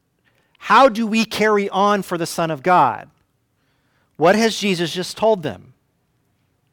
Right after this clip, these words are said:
"Why don't you just stand up and say what's true?" Which, by the way, God is gonna tell you what's true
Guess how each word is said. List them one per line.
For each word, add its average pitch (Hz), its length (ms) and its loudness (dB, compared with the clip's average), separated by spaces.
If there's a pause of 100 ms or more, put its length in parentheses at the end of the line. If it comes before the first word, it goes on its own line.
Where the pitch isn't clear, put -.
(440)
"Why 185 160 2
don't 269 200 -2
you 240 120 -6
just 214 180 -8
stand 190 320 -2
up 180 160 2
and 170 100 -6
say 156 220 -6
what's 151 300 -6
true?" 120 480 -10 (680)
Which, 156 320 2
by 190 140 4
the 185 80 -2
way, 160 160 2
God 147 180 2
is 139 100 -8
gonna 143 160 -8
tell 170 240 -6
you 135 200 -8
what's 110 240 -12
true 95 280 -16